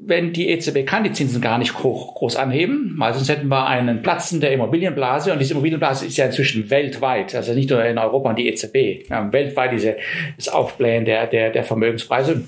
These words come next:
nicht überraschend bei den Zinsen, würde die Vermögensblase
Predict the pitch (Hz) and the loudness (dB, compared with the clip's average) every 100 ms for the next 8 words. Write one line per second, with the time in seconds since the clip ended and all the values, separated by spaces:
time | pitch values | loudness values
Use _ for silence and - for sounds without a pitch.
0 | - 135 117 107 110 131 123 98 101 98 | -4 -2 0 2 2 0 0 0 -2 -2
1 | 117 110 143 156 - - 165 180 180 175 | -2 -2 -4 -4 -6 0 2 2 0 -2
2 | 180 202 220 208 190 165 160 170 | 0 2 0 0 0 2 0 -6